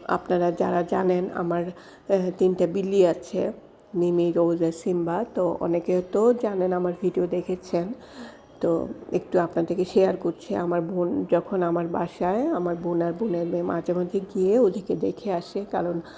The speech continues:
ওরা খুবই মন খারাপ করে। আহ, তো এই জন্য মাঝে মাঝে ওরা গিয়ে দেখে আসে এবং সেখানে গিয়ে ভিডিওগুলো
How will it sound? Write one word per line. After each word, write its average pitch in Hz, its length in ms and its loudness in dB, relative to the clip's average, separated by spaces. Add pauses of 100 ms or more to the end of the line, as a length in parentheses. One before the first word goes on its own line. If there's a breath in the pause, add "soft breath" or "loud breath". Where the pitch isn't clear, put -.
(380 loud breath)
ওরা 185 220 6
খুবই 202 340 0
মন 202 240 2
খারাপ 180 340 -2
করে। 180 340 0 (500)
আহ, 170 520 -2 (920)
তো 170 80 4
এই 185 300 6
জন্য 175 260 0
মাঝে 196 500 0
মাঝে 180 220 -2
ওরা 170 160 0
গিয়ে 185 220 0
দেখে 180 320 -2
আসে 180 240 -4
এবং 233 360 2
সেখানে 180 440 -2
গিয়ে 220 240 4 (460 loud breath)
ভিডিওগুলো 185 640 4